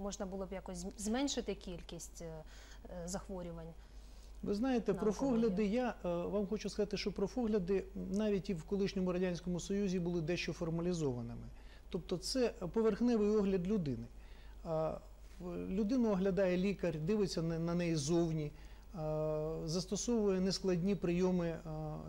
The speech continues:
Speaker 2: діагностики, які є, е, під руками, так би мовити.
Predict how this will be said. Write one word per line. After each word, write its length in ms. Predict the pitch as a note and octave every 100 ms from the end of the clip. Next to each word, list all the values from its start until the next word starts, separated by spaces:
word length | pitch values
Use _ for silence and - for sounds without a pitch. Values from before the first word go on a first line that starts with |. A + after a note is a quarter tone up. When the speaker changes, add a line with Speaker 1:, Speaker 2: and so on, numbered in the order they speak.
| D#3+
Speaker 2:
діагностики, 840 | D#3 D#3+ E3 D#3+ - E3+ - D#3 - - - -
які 260 | F3 E3 F3
є, 240 | D#3+ E3+ D#3 -
е, 380 | F3+ E3 D#3+ E3 D#3
під 160 | F3
руками, 440 | F3 F3 D#3+ C#3 C#3+
так 140 | C#3+
би 160 | C3+ C#3
мовити. 420 | A2 A#2 B2+ -